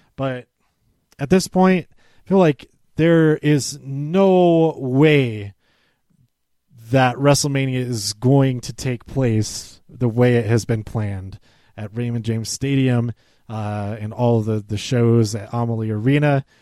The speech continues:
I think it's all, they're gonna be in contingency mode. They're, uh, in whatever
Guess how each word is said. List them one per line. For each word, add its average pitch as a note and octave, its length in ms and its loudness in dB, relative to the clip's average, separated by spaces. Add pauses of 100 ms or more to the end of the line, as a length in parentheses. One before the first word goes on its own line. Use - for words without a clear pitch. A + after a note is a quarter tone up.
(220)
I A#2+ 120 -2
think B2 240 0
it's B2 260 -6
all, D#3 320 4 (540)
they're D3+ 220 4
gonna G3+ 200 2
be F#3+ 160 0
in F3+ 140 -2
contingency F3 680 2
mode. B2 340 0 (180)
They're, C3 320 -8 (340)
uh, C3+ 260 -4
in C3+ 340 -10
whatever E3+ 840 2